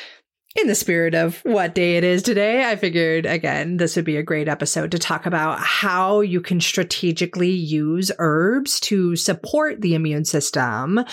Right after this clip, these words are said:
and do a better job of keeping cold and flu away from you.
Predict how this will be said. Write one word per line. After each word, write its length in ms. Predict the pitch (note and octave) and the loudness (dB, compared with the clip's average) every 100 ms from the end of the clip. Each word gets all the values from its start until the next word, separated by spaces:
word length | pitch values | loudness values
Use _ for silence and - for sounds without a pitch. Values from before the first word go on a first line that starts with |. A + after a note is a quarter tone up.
| - - - | -8 -8 -4
and 180 | F#3 F#3 | 0 2
do 140 | F#3+ | 4
a 80 | F3+ | 2
better 340 | F3 F3+ F#3+ | 2 2 2
job 400 | F3+ D3+ D3 D#3 | 2 0 0 0
of 220 | D#3 E3+ | 0 -2
keeping 440 | - F3 E3+ D#3+ D#3+ | 0 0 2 0 0
cold 400 | - F3 D#3+ D#3 | -2 0 2 2
and 160 | D3+ | -2
flu 460 | - D#3+ D3+ D3 D3 | -2 -2 0 0 -2
away 460 | - D3+ D3 C3+ D#3+ | 0 0 0 -2 -2
from 280 | - A3 | 0 2
you. 400 | A3+ B3 C4 C#4 | 2 2 2 0